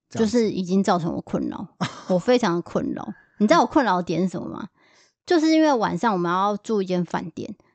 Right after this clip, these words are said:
Speaker 2: 然后那间饭店它有接很多团客，所以那一层好吵。然后他就是为了要讲电话，他就出去，
Speaker 1: 嗯。
Speaker 2: 他房门没有给我关好，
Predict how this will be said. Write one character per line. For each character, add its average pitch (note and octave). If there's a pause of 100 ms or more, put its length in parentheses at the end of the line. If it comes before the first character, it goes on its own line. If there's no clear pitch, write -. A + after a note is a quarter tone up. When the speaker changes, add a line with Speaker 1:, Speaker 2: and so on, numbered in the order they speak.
Speaker 2:
然 A3+
后 C4
那 C#4+
间 C4
饭 G#3
店 F#3+
它 G#3+
有 F#3
接 F#3+
很 E3+
多 F#3
团 -
客， - (300)
所 C4
以 A3
那 A3+
一 B3
层 E3+
好 E3
吵。 - (460)
然 G3
后 B3
他 A#3+
就 B3
是 A#3
为 A#3
了 E3+
要 F3+
讲 F3
电 E3+
话， - (760)
他 A3
就 G3+
出 F3
去， - (320)
Speaker 1:
嗯。 G#2
Speaker 2:
他 B3+
房 F#3
门 F3+
没 F#3
有 F#3
给 E3
我 E3+
关 -
好， -